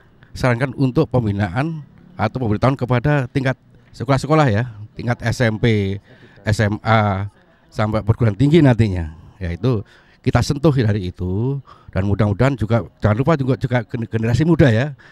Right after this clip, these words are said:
Tadi untuk Karang Taruna, untuk tingkat-tingkat desa ya,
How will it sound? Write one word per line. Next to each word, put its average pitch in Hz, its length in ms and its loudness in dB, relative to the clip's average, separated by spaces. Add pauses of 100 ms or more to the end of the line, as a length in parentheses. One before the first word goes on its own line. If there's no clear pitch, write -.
(360)
Tadi 87 240 -6
untuk 104 720 -2 (320)
Karang 107 240 0
Taruna, 123 720 4
untuk 107 240 -4
tingkat-tingkat 107 340 -2
desa 104 300 2
ya, 127 240 0